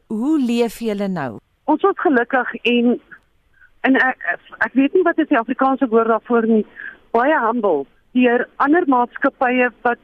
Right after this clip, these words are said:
Speaker 2: Wingate se geskiedenis ken en dadelik uitgereik het en ons probeer help. Ons het plus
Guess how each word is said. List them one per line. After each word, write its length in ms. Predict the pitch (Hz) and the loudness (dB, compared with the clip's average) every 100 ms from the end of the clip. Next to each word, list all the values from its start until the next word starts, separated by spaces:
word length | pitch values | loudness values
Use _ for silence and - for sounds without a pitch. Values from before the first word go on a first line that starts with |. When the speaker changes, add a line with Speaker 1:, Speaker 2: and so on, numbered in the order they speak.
| _ | _
Speaker 2:
Wingate 480 | 208 247 294 302 302 | 0 4 4 4 0
se 60 | 262 | -2
geskiedenis 680 | - - - 247 254 240 240 | -6 -4 -2 2 4 2 0
ken 280 | - 127 123 - _ - | -2 -2 -4 -18 _ -2
en 480 | 247 240 240 247 220 _ _ _ - | 0 2 4 2 0 _ _ _ -2
dadelik 360 | 233 269 330 - | 0 0 -2 -2
uitgereik 580 | 247 - 269 240 226 | -4 -2 0 0 -2
het 160 | 262 233 _ _ | -2 -4 _ _
en 300 | 226 226 233 - | 0 2 2 2
ons 200 | 247 - | 0 0
probeer 340 | 269 220 233 | -2 2 2
help. 260 | 202 156 117 _ _ _ _ - | 2 -2 -4 _ _ _ _ -8
Ons 120 | 262 | -2
het 140 | 349 | 0
plus 180 | - 359 | 2 -2